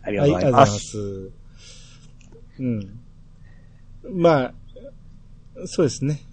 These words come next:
Speaker 2: あの、漢字検定はやっぱり鉄板なんでね。
Speaker 1: はいはい。
Speaker 2: うん、面白いと思うし。もうウィキペディアはちょっとしつこいかなと思ったんやけど、まあ一応受けてくれてよかったですね。
Speaker 1: あの、素で普通に何べんも言ってますね。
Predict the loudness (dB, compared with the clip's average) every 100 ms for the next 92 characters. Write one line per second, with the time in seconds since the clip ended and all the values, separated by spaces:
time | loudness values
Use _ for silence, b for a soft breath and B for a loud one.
0 | -10 -4 0 2 4 4 4 4 2 2
1 | 2 4 0 -2 0 2 2 2 2 2
2 | 0 -4 -6 0 2 2 -4 -6 -2 0
3 | 4 2 2 -2 -6 -10 -10 b b b
4 | -12 -6 -2 -2 -2 -2 -2 0 -2 -2
5 | -6 -6 -8 -10 -12 -16 -10 -4 0 2
6 | 0 -2 0 2 8 10 10 10 4 0
7 | -2 6 6 6 2 0 0 0 0 0
8 | 0 -2 -2 -2 0 -2 2 2 4 0
9 | -2 -2 -8 -8 -2 -2 -2 -8 -8 -12
10 | -16 -16 -12 -8 -8 -8 -4 4 6 4
11 | 4 6 8 8 8 10 10 12 12 12
12 | 8 2 0 4 4